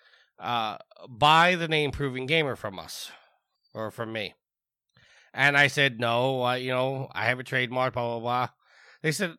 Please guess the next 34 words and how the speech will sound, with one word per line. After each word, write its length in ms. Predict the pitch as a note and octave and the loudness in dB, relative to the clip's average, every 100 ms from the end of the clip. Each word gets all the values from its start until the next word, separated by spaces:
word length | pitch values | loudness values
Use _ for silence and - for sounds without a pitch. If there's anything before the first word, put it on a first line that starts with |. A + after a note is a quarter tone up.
| - | -2
"That's 180 | G3+ | 0
okay. 220 | B3 F#3+ E3+ | 2 2 4
We're 120 | F#3 | 2
just 160 | F#3+ | 0
gonna 220 | G3 F3+ D3 | 0 0 2
launch 220 | D#3 D3 | 0 0
a 40 | |
website 600 | C3 C#3+ - C3+ A#2+ B2 - _ _ _ - _ - | -2 -2 2 2 2 -2 -14 _ _ _ -20 _ -2
in 180 | C#3 | -2
Japan 460 | A#2+ B2+ D#3 D3 C3 | 0 2 4 6 4
with 120 | A#2 | -2
the 80 | A2+ | -4
same 280 | - C3 B2 | 0 0 0
name." 300 | A#2+ F#2 D#2 _ _ _ _ _ _ _ - | -2 -4 -10 _ _ _ _ _ _ _ -10
I 80 | A#2+ | -8
said, 320 | - B2 A2+ _ _ _ _ _ _ - | -4 -6 -6 _ _ _ _ _ _ -6
"Well, 380 | B2 F#3+ A3+ E2+ | -2 0 -2 -8
we 120 | G2+ | -12
can't 240 | - C#3 B2 | -2 -2 -2
do 140 | C#3 | 0
that 320 | D3 G3 E3+ | 4 4 2
'cause 280 | B2 C#3+ C3+ | 0 -2 0
I 100 | B2+ | 2
have 100 | C3 | 2
it 80 | C3 | 0
trademarked." 520 | F#3+ A#3 C3+ G#2+ - _ _ _ - - | 0 0 -2 -4 -8 _ _ _ -20 -14
Apparently, 320 | A#2+ E3 G#3 F#3+ | 2 4 6 4
my 120 | E3 | 2
trademark 440 | F3 F#3 D3+ C#3 | 2 2 2 0
doesn't 260 | D3 C3+ C3+ | -2 -4 0
cover 220 | C#3+ C3+ | 0 0
to 80 | B2+ | -2
other 180 | C3 C3 | -2 0
countries. 600 | C#3 C3+ G#2 D#2+ - | 0 -2 -6 -12 -12